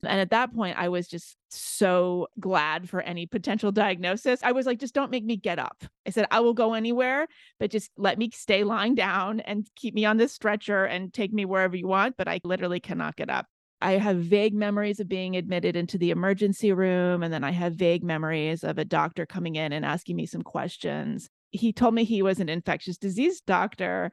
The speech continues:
And then I remember having another conversation with him,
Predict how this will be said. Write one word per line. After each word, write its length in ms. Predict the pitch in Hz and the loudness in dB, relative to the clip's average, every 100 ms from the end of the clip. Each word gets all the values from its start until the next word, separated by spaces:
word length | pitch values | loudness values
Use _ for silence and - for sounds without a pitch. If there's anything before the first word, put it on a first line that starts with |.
| - | -2
And 180 | 196 190 | -2 0
then 140 | 185 | 0
I 60 | 180 | 0
remember 500 | 180 185 185 180 180 | 0 0 0 0 0
having 340 | 185 170 170 | 0 -2 -2
another 280 | 170 165 175 | -2 0 0
conversation 640 | - 175 165 - 175 175 | 0 -2 -2 -2 -2 -2
with 100 | 170 | -2
him, 320 | 190 170 165 | -2 -2 -4